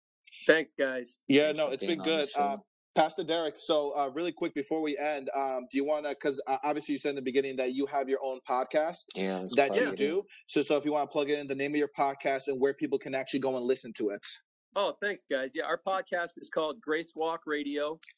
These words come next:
Speaker 3: Okay.
Speaker 1: It's on, you know, all platforms.
Speaker 3: Awesome.
Speaker 1: And, um, you can follow us on, um, on Twitter at Grace Walk Radio or on Facebook at Grace Walk Radio. And you can follow me at Derek Lewandowski on Twitter and Instagram.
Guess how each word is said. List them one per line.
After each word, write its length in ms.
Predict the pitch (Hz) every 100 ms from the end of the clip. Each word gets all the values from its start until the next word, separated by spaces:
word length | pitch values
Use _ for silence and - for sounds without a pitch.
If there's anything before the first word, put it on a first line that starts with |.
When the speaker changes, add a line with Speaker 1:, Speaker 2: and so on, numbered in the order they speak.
| -
Speaker 3:
Okay. 200 | 175 170
Speaker 1:
It's 200 | 135 -
on, 340 | 151 147 147 139
you 60 | 143
know, 100 | 135
all 180 | 139 147
platforms. 760 | 160 139 - 143 139 147 - - -
Speaker 3:
Awesome. 300 | - - -
Speaker 1:
And, 220 | 139 139 131
um, 480 | 127 127 127 123 -
you 160 | 143 147
can 140 | -
follow 340 | - 160 156 151
us 160 | 143
on, 360 | 151 147 143 139
um, 480 | 135 135 127 127 - -
on 140 | 139 135
Twitter 480 | - 160 170 170 - _ _ _ _ _
at 260 | 143 151 - 113
Grace 320 | 147 147 -
Walk 200 | 147 143
Radio 460 | 147 143 143 139 135
or 160 | 131 131
on 100 | 123
Facebook 500 | - 131 - 135 127 -
at 200 | 131 -
Grace 280 | 135 127 -
Walk 200 | 135 127
Radio. 380 | 127 123 120 120
And 80 | 123
you 60 |
can 140 | 117 120
follow 280 | 139 127 123
me 320 | 127 123 123
at 280 | 127 123 -
Derek 260 | 139 120 117
Lewandowski 760 | 120 117 113 110 - 113 107 -
on 180 | 113 113
Twitter 280 | - 117 110
and 100 | 107
Instagram. 460 | 104 - 98 -